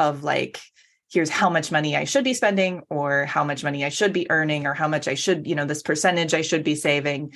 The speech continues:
Um, you're starting with the relationship that you want to have with money and, um, having a better understanding of how those decisions affect the whole of your life.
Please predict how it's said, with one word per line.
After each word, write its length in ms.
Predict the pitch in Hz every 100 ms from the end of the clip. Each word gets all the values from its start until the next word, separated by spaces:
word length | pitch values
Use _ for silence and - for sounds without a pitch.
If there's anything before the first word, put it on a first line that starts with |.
| - - - -
Um, 320 | 143 139 135
you're 140 | 151
starting 640 | 151 - 165 156 151 143 135
with 480 | 131 139 131 - _ _ _
the 160 | - 175
relationship 560 | 156 151 147 147 143 143
that 160 | 143
you 240 | 143 156 156
want 240 | 156 151
to 80 | 160
have 240 | 156 151
with 180 | 160 160
money 420 | 180 170 180 196 196 _ _ _ _ _ _ _ - -
and, 580 | 175 151 143 143 - -
um, 460 | - - 92 - 127 _ _ _ _ _ _ -
having 340 | 190 165 160
a 160 | 147 135 -
better 320 | - 151 147 143
understanding 800 | 156 143 147 - 156 156 170 185
of 120 | 151
how 200 | - 151
those 200 | 143 147
decisions 480 | - - - 170 -
affect 400 | - - - -
the 80 | -
whole 300 | - 151 -
of 100 | -
your 120 | 52
life. 440 | - - 196 -